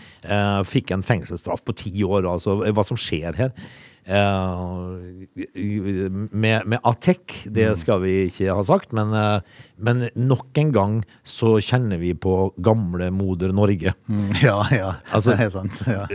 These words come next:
Speaker 1: vi er, lever jo nå da i tjue tjueto, faktisk,
Speaker 2: Ja.
Speaker 1: Frode, og Pakistan driver fortsatt med det her
Speaker 2: Ja.
Speaker 1: greiene her, altså.
Speaker 2: Men samtidig så har du jo i Norge, eh, enkelte avis, eh, eller var vel en i hvert fall, eh, Vebjørn Selbekk, som i sin tid fikk vel drapstrusler etter, eh, karikaturtegningene på trykk, så,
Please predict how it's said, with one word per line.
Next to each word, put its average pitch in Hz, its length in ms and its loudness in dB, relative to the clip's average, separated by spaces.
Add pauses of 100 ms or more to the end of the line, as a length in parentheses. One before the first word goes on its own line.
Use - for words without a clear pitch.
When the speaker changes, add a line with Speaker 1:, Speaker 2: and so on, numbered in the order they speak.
(480)
Speaker 1:
vi 151 180 6
er, 170 160 4
lever 147 380 2
jo 113 120 0
nå 117 200 0
da 104 160 4
i 104 120 2
tjue 87 420 -4
tjueto, 98 680 -4
faktisk, 90 440 -4
Speaker 2:
Ja. - 40 -18
Speaker 1:
Frode, 113 300 4 (440)
og 117 160 2
Pakistan 107 840 0 (340)
driver 104 600 0
fortsatt - 580 -6
med 92 120 -4
det 95 60 0
her 80 140 0
Speaker 2:
Ja. 85 100 -10 (140)
Speaker 1:
greiene 90 260 -6
her, - 80 -18
altså. - 180 -14 (220)
Speaker 2:
Men 131 100 4
samtidig 147 460 6
så 143 140 2
har 113 100 6
du 113 60 2
jo 151 100 4
i 160 120 2
Norge, 104 300 2
eh, 101 1160 0
enkelte 98 320 -6
avis, 85 440 -8
eh, 92 340 -6
eller 87 120 -10
var 90 100 -6
vel 95 120 -4
en 85 180 -4
i 107 40 -4
hvert 107 140 -6
fall, 143 180 -4
eh, 110 240 -4
Vebjørn 92 280 -8
Selbekk, 101 340 -8
som 135 180 -6
i 117 80 2
sin 117 160 -2
tid 117 160 -2
fikk 117 160 -4
vel 113 100 -2
drapstrusler 113 600 0
etter, 113 520 2
eh, 107 60 0
karikaturtegningene 113 1040 0
på 117 160 0
trykk, - 240 -2
så, 110 360 2